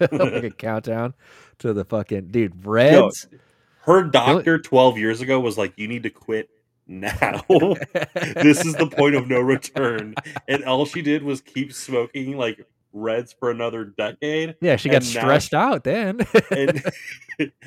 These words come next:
Speaker 2: and now she's on the fucking Marlboro Light. I think she's still smoking one hundreds, not the seventy-twos, but she, so she's still going. My dad still got the se-, the, uh, uh, Marlboro Lights, but he,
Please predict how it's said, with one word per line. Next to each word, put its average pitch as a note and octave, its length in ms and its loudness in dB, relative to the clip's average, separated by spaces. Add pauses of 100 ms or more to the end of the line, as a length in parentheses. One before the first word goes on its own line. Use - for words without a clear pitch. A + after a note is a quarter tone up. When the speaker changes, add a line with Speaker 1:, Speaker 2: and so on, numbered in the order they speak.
(160)
Speaker 2:
and A#2 260 -2
now A#2 320 -8
she's A2+ 300 -12
on G2+ 360 -6
the G2 200 -12
fucking G#2 340 -10
Marlboro G2+ 520 -8
Light. G2 440 -12 (760)
I B2 80 -4
think E3+ 220 -8
she's E3 180 -10
still D#3+ 160 -4
smoking B2+ 480 -8
one G#2+ 140 -6
hundreds, G#2 520 -10 (380)
not B2 180 -8
the - 80 -20
seventy-twos, B2+ 1080 -4
but - 120 -10
she, - 260 -14 (280)
so A#2 120 -10
she's C#3+ 220 -10
still D3 180 -6
going. A#2+ 400 -4 (500)
My G#2+ 100 -6
dad A2+ 220 -2
still B2 160 -8
got B2+ 220 -6
the A#2 80 -10
se-, B2 320 -6
the, A2 180 -6
uh, F#2+ 260 -8 (1080)
uh, G2+ 140 -8
Marlboro A#2 540 -2
Lights, A2+ 560 -8
but A2+ 100 -4
he, A#2 560 -12